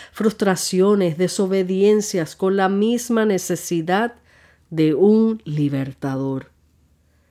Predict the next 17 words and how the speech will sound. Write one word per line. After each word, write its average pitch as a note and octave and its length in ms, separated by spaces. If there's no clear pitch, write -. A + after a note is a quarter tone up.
El E3+ 160
Señor F#3+ 480
con G#3+ 200
este G3+ 240
mensaje G#3 480
nos D#3 200
va D3+ 60
a D#3 40
ubicar F#3+ 460
a F3 120
cada F3 320
uno F#3 260
de E3 140
nosotros D#3+ 800
en E3 200
cada A3 340
escena G#3+ 640